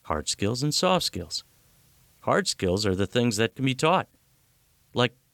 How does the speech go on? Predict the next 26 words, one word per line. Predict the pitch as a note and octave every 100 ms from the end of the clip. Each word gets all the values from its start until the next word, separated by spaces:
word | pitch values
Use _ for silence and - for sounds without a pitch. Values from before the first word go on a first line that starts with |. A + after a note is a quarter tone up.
| _
creating | - D3+ D#3+
a | C#3+
financial | C#3 C#3 C3+ B2+
plan | A2 B2 D3 A2+
or, | D#2 - - -
or | A2
doing | D3 D#3
an | C3+
insurance | B2 - D#3+ D3+
quote. | - D#2+ - _ _ _ _ _ _ _ -
Now, | -
soft | - - D#3+ G#3+
skills, | - - - - - _ _ _ _ -
soft | - D#3+ -
skills | - F2+ F#2+
are | C3
people | C3 G3 F3+
skills, | G#2 - C#2+ - - - _ _ _ _ -
which | -
can | - G#2+
be | F#2
harder | F#2+ B2 F2
to | G2
teach, | - - B2+ -
but | - - - - _ _ _ -
it's, | B2+ -